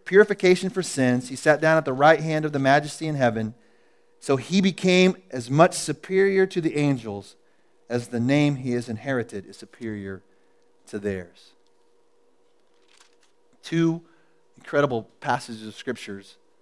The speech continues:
um, on who Jesus is.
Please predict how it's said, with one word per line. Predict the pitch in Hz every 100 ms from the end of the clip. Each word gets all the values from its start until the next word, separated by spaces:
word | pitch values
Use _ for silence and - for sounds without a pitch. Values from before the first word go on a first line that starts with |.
| _ _ _ _
um, | 110 101 101 - _ _ _ -
on | 120 120 123
who | 117 117
Jesus | 110 117 123 117 107 -
is. | 110 101 90 -